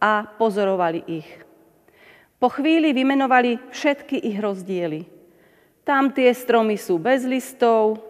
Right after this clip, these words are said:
sú na nich len holé konáre a vyzerajú, ako by boli mŕtve. Ale táto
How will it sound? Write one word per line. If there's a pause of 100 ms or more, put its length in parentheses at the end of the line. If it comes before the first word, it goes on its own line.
(680)
sú (320)
na
nich
len
holé
konáre (640)
a
vyzerajú,
ako
by
boli
mŕtve. (880)
Ale
táto